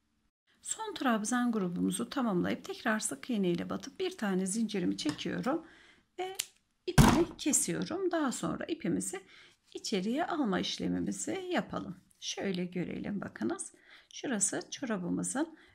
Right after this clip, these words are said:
üst kısmı gibi görünmekte. Hemen bakınız iplerimizi şu şekilde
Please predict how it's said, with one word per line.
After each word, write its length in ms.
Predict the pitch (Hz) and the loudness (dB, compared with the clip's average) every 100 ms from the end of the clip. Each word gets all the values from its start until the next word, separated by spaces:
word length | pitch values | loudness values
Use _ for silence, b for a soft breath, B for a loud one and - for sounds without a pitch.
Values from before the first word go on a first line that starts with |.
| _ | _
üst 240 | - 302 - | -4 -4 -4
kısmı 360 | 190 - - | 0 0 2
gibi 280 | 190 185 185 | -2 -2 -4
görünmekte. 680 | 175 165 160 - - - 359 | 0 0 2 0 -2 -6 -10
Hemen 320 | - 240 190 180 | -2 0 2 0
bakınız 340 | 180 240 - | -2 -2 -2
iplerimizi 800 | 359 - 190 180 185 180 226 302 B B B _ | -4 -4 -2 0 0 0 -2 -4 B B B _
şu 80 | - | -10
şekilde 720 | 339 - 175 - 175 208 247 | -4 -4 -4 -2 -2 -2 -2